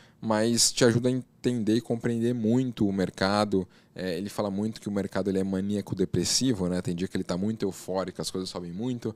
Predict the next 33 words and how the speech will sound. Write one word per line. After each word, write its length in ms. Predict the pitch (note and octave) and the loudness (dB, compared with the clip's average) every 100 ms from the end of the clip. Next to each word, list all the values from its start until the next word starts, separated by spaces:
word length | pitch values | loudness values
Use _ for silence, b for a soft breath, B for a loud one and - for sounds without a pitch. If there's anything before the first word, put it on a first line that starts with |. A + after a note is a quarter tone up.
| B B | B B
tem 120 | G#2 | -10
dia 100 | G2 | -8
que 80 | G2+ | -6
ele 120 | G2+ | -4
tá, 60 | G2 | -6
tá 180 | - F#2+ | -6 -6
depressivo, 640 | G#2 - F#2 - A2+ G2+ | -6 -4 -4 -2 -2 0
a 80 | F2+ - | 0 -2
parada 280 | F2+ F#2 F#2+ | -4 -2 -2
só 200 | - A2+ | 2 2
cai. 380 | - G2+ A2 B2 B B B | 4 4 4 0 B B B
É, 80 | F#2 | -4
então 240 | G#2 A#2 | 0 0
tem 140 | A#2 B2 | 0 -2
alguns 220 | B2 B2 | -2 -4
conceitos 520 | A#2+ A2 - G#2 G#2+ | -4 -2 0 -2 -2
que 80 | - | -6
são 160 | B2 | -6
bem 120 | G2+ G#2+ | -4 -4
importantes 480 | A2 G#2 F#2+ F#2+ | -2 -2 -2 -6
pra 180 | - - | -4 -6
quem 200 | F#2+ G2 | -6 -8
quer, 240 | F#2 F2+ F#2 F2 E2 - _ _ | -4 -4 -4 -6 -10 -14 _ _
quem 140 | - | -6
quer 120 | G2 A2+ | -2 -2
entender 300 | B2 A#2+ A#2 | -2 -2 0
de 80 | |
mercado, 420 | B2 A#2 - F#2+ E2+ | 0 0 2 2 2
né? 80 | |
Porque 220 | F2+ - B2 | -2 0 2
não 160 | C#3+ | 4
é 40 | D#3 | 4
só 360 | - A#2+ C3 | 6 8 8